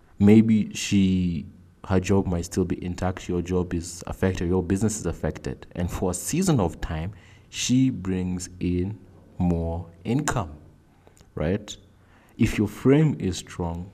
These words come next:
she will still res-, revere you as the leader, right? If she does not, then that is a situation whereby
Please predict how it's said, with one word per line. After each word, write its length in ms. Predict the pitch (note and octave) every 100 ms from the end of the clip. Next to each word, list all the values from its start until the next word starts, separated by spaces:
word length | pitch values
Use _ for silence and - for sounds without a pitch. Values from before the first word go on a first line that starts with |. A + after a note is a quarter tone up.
| -
she 240 | - - G2+
will 160 | F2+
still 340 | F2 - - F#2+
res-, 380 | F2 E2+ D#2+ D2+ - F2
revere 500 | F2+ F2 E2 G2+ A2
you 280 | F2 E2 D#2+ -
as 360 | D#2+ E2 - - -
the 140 | G2
leader, 500 | F#2 G#2+ A#2+ F2 - - - - - _ _ _ _ _ _ _ - -
right? 400 | E2+ G2 A2+ - - - - -
If 120 | A#3+ A3+
she 200 | - F#3+
does 200 | C3 F2
not, 520 | E2 E2 G2+ - - - _
then 480 | E2+ F2+ A2+ G#2 G2+ - - -
that 420 | G2 G#2+ C3 - - _ - - - -
is 560 | F#2 F#2+ F#2 - - - _ _ -
a 100 | F2+
situation 760 | - - F#2 F#2+ G2 F#2+ F2+
whereby 720 | E2+ F2+ F#2 F#2 F2+ F2 F2